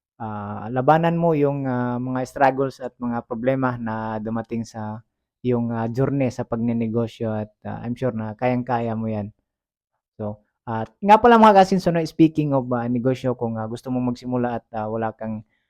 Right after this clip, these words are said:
ah, idea kung anong sisimulang negosyo, ah, open pa rin kami for, ah, resellers at,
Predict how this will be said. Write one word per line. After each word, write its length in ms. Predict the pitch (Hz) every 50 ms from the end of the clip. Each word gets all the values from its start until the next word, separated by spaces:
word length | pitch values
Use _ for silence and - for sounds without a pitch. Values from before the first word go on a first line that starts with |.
| _ _ _ _ _ _ -
ah, 360 | 117 104 101 101 101 101 - -
idea 440 | 117 117 120 131 135 131 131 123 123
kung 400 | - - 117 117 113 113 113 117 -
anong 280 | - 117 117 113 117 117
sisimulang 460 | - - 113 - 120 117 113 113 113
negosyo, 520 | 117 120 135 165 170 - 147 143 147 151 _ _ _ _ _ _ _ _ _ -
ah, 100 | - 151
open 240 | 160 - 214 208 196
pa 140 | 208 196
rin 100 | 196 190
kami 240 | 185 185 180 180 175 175
for, 240 | - 151 147 147 143
ah, 180 | 143 123 135 139
resellers 680 | 143 147 135 - - 160 160 160 160 160 160 156 - -
at, 260 | 143 131 131 131 -